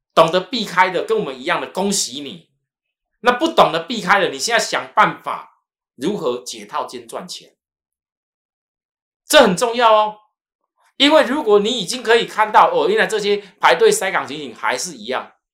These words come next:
那代表这个问题还没结束，不会因为股价下跌就一下什么因素都不见了嘛。那如果这个因素还在，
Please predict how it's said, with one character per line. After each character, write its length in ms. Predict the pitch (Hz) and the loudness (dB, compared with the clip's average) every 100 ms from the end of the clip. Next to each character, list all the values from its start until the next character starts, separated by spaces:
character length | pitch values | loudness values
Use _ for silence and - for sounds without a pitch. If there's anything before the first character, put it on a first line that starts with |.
| _ _ _ _ _ _ _ _ - | _ _ _ _ _ _ _ _ -4
那 100 | 240 | 4
代 160 | - | 4
表 120 | 202 | 4
这 140 | 175 294 | 0 -2
个 140 | 208 | -4
问 160 | 240 220 | -4 -6
题 160 | 151 | -8
还 100 | 139 | -4
没 120 | 160 170 | -2 -4
结 120 | 151 | -10
束， 100 | 220 | -12
不 160 | - 233 | -10 -4
会 120 | 311 | -4
因 80 | 311 | -4
为 100 | - | -8
股 220 | - 135 | -10 -6
价 160 | 247 | -2
下 260 | 320 277 214 | -2 -2 -4
跌 100 | 147 | -4
就 80 | 151 | -12
一 100 | 185 | -8
下 160 | 262 | -6
什 120 | 233 139 | -6 -8
么 100 | 196 | -12
因 100 | 214 | -12
素 140 | 247 | -10
都 80 | 214 | -10
不 100 | 170 | -8
见 220 | 208 233 | -2 0
了 100 | 131 | -2
嘛。 220 | 101 - _ _ _ _ _ _ _ _ - | -10 -18 _ _ _ _ _ _ _ _ 2
那 120 | 277 | 2
如 80 | 320 | 4
果 100 | 240 | 0
这 100 | - | 0
个 100 | 240 | -6
因 140 | 254 | -6
素 180 | 254 240 | -6 -2
还 140 | 180 | -2
在， 480 | 151 226 175 - _ | -2 0 0 -2 _